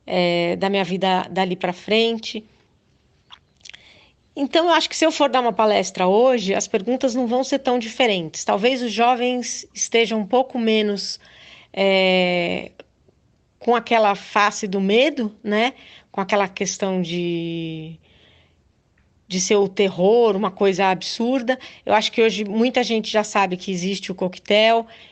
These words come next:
que a pessoa não é mais uma sentença de morte, mas que a gente tem que, que continuar se cuidando, porque não deixa de ser uma doença crônica e uma doença que acaba,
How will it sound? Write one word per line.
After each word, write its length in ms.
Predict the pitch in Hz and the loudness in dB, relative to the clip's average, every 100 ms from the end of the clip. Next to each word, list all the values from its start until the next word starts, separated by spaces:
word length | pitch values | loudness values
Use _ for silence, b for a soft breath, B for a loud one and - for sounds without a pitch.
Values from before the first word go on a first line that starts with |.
| B - | B -8
que 240 | 214 214 | 0 2
a 60 | 208 | 2
pessoa 720 | 208 190 214 208 202 196 190 | 0 -2 0 2 2 0 -2
não 280 | 185 196 208 | -2 -2 0
é 60 | |
mais 220 | 226 214 190 | 0 0 -2
uma 120 | 202 | -4
sentença 480 | 208 196 196 185 185 | -4 -4 -4 -4 -4
de 140 | 180 | -2
morte, 640 | 196 226 240 - - - - | 2 4 2 -2 -10 -12 -6
mas 220 | 202 196 | -6 -6
que 400 | - 208 208 233 - b b b b b _ _ _ _ _ - | -6 -4 -2 -4 -8 b b b b b _ _ _ _ _ -6
a 100 | 240 | -2
gente 300 | 233 262 - | 0 -2 -2
tem 180 | 262 269 | 0 0
que, 600 | 285 285 277 262 240 220 | 0 0 0 -2 -4 -10
que 140 | - - | -16 -6
continuar 380 | - 247 233 233 | -4 -2 -2 -4
se 120 | - | -4
cuidando, 380 | 247 214 240 277 | -2 2 2 0
porque 260 | 294 294 | -2 -2
não 120 | 269 | 0
deixa 260 | 254 247 233 | 0 0 -4
de 80 | - | -4
ser 80 | 226 | -2
uma 160 | 208 | 0
doença 300 | 196 196 196 | 0 -2 -2
crônica 520 | 185 190 196 233 233 | -4 -2 0 0 0
e 60 | 226 | 0
uma 160 | 208 190 | 0 0
doença 380 | 196 202 208 | 0 0 -2
que 180 | 220 - | -6 -2
acaba, 500 | 220 220 226 196 220 | -2 2 0 2 -2